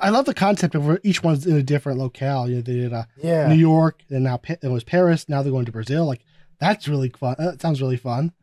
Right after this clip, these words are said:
Speaker 2: Yeah, I, and what's funny is you say Brazil, and I'm thinking, uh,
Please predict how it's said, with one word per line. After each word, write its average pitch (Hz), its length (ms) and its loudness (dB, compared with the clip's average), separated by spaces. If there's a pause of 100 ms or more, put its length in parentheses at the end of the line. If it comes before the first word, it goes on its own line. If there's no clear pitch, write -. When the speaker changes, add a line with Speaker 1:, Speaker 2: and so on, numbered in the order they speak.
(440)
Speaker 2:
Yeah, 190 160 2 (100)
I, 165 180 2 (280)
and 147 100 -2
what's 147 160 -2
funny 175 320 -2
is 139 320 -4
you 139 140 -6
say 165 240 0
Brazil, 131 540 -2
and 113 120 -8
I'm 113 120 -10
thinking, 127 480 -8
uh, 104 260 -16